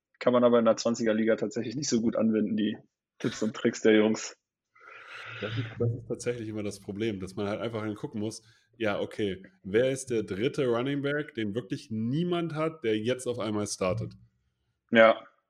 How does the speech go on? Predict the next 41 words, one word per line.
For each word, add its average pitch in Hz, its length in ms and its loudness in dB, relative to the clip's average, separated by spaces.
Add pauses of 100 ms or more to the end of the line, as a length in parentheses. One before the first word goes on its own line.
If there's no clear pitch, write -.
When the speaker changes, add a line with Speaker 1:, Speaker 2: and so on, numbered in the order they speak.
(680)
Speaker 1:
Ja, 127 220 8
und 127 220 4
jetzt, 127 280 4
also 120 200 2
jetzt 123 220 0
momentan, 135 600 2
muss 131 240 -4
man 131 120 0
sagen, 127 240 2
in 120 60 -4
der 120 120 0
zwanziger 131 400 0
Liga 127 280 4
tut - 220 -2
sich - 140 -8
da 127 100 4
auch 123 120 4
so 123 120 -2
ein 110 60 -2
kleines 131 360 0
Quarterback, 113 600 6
äh, 110 320 4
Problem 110 520 -2
auf, 110 280 0 (120)
ne? 131 200 -10 (680)
Äh, 110 160 2
der 110 140 8
ein 120 220 8
oder 123 220 8
andere 131 380 4
sicher 139 280 6
geglaubte 127 520 4
Starter 135 640 2
ist 117 240 -8
verletzt 123 640 -2
oder, 113 320 4
äh, 110 640 0 (640)
wurde 117 180 0
jetzt 113 200 0
ersetzt. 113 560 -2
Da, 117 460 -2